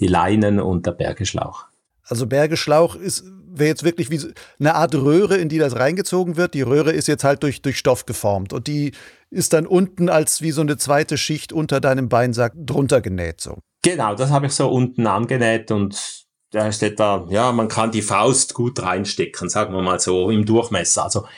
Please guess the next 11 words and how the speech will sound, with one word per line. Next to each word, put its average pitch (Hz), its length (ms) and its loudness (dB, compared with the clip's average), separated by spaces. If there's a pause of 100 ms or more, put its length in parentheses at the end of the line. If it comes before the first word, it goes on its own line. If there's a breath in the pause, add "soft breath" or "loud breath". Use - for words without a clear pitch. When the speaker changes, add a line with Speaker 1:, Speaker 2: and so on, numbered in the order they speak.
(140)
Speaker 1:
aerodynamisch 107 760 2
hat 101 160 0
das - 180 -4 (100)
kaum 95 340 0
einen 87 380 -2 (120)
Einfluss, 101 560 0
wenn 90 260 0 (600 loud breath)
von 92 380 0
der 92 100 2
Bergeschlauch, 87 720 0
aber 87 400 -2